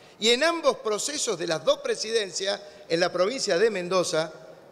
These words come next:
el distribuidor de la energía, los productores y los transportistas han considerado a Mendoza como una provincia de las mismas características climáticas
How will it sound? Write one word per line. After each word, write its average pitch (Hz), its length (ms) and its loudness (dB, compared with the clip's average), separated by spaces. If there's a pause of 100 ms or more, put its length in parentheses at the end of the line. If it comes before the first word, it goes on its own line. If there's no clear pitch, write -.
el 165 200 -2
distribuidor 170 720 2
de 160 100 0
la 151 60 0
energía, 151 800 -4
los 143 140 -2
productores 208 580 2
y 160 40 -2
los 139 120 -2
transportistas 156 840 -4 (320)
han 208 160 0
considerado 175 800 0
a 190 80 2
Mendoza 165 720 0 (240)
como 165 180 -2
una 196 220 0
provincia 175 840 0
de 170 120 4
las 160 100 2
mismas 220 320 -4
características 165 800 -2
climáticas 170 640 -6